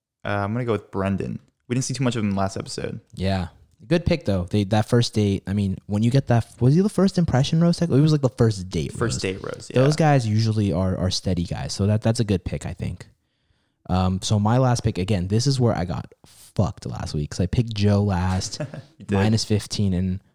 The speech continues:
Speaker 2: I'm not gonna make the same mistake of picking someone risky.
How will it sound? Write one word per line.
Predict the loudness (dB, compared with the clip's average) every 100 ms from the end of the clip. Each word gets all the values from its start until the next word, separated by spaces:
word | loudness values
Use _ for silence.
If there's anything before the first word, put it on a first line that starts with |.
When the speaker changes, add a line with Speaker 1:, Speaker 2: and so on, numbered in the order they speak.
| _
Speaker 2:
I'm | 0
not | 2 2
gonna | 2 2
make | 0 0
the |
same | -2 0 2
mistake | 2 0 0 0 -2
of | -2
picking | -2 -2 -2
someone | 0 0 2
risky. | 2 0 0 0 2